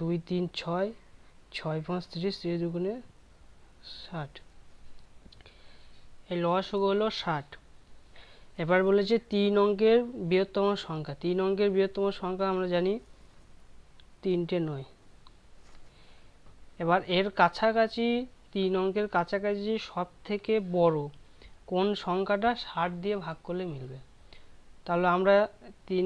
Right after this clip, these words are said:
অঙ্কের বৃহত্তম সংখ্যা হচ্ছে তিনটে নয়, অর্থাৎ নশো নিরানব্বইকে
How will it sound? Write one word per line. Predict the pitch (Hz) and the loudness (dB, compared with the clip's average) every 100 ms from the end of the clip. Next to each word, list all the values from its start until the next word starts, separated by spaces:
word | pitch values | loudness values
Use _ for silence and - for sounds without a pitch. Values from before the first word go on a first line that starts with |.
| 180 | 2
অঙ্কের | 180 196 196 196 202 - - - - - | 0 2 2 2 -2 -20 -20 -20 -18 -6
বৃহত্তম | 170 180 - 190 190 196 | 0 0 2 0 0 0
সংখ্যা | 190 190 | 0 0
হচ্ছে | 180 185 - | 0 -4 -2
তিনটে | 180 180 180 190 | -2 0 2 2
নয়, | 170 165 165 165 | 2 0 -4 -4
অর্থাৎ | 160 180 170 - | -4 -2 -4 -2
নশো | 170 180 - 190 | 0 0 0 0
নিরানব্বইকে | 180 170 175 170 175 | 0 0 0 0 -2